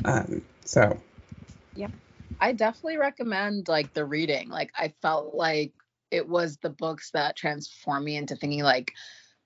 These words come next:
Speaker 2: a lot of the argument that Black vegans make is, like, no one should be more inclined to be vegan than Black people because we have faced so much suffering unnecessarily. We have been dehumanized. We do have the worst health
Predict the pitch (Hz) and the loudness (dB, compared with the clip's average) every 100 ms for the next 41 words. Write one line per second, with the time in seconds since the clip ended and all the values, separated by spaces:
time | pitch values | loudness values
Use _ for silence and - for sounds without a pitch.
0 | _ _ _ 185 196 196 190 165 151 175 | _ _ _ 10 12 10 4 0 -2 -2
1 | 165 151 147 151 147 135 147 147 143 143 | -2 -2 -2 0 0 -2 -6 -4 -6 -6
2 | 131 - - _ 151 147 143 147 175 175 | -8 -14 -18 _ -6 -2 4 4 6 4
3 | 156 151 139 - 170 165 175 180 185 175 | 4 4 0 -2 0 4 6 6 4 2
4 | - 151 156 160 143 143 151 165 220 262 | 0 0 2 2 0 -2 0 4 4 6
5 | 247 151 151 143 135 131 131 123 143 131 | 4 2 -2 2 4 4 0 -4 -6 -2
6 | 135 127 131 123 127 123 120 131 - - | 0 2 2 2 2 2 2 2 2 -4
7 | - - 151 151 160 139 147 139 131 135 | -2 -2 -2 2 4 4 0 -2 0 0
8 | - 131 120 - 139 139 - 123 - 160 | -2 -2 -2 -4 -2 -2 -2 -4 -2 0
9 | 175 202 208 - - _ - 156 143 - | 0 -4 -8 -12 -20 _ 4 6 6 -2
10 | 135 - 185 180 175 160 147 - 151 156 | -2 6 6 6 4 0 0 0 0 0
11 | 151 147 151 151 147 143 139 139 139 135 | -4 -4 -8 -6 -2 0 2 2 0 -4
12 | 139 131 147 143 151 139 143 135 139 - | -6 -6 -10 -2 0 0 -4 -4 -6 -4
13 | - 127 | -4 -4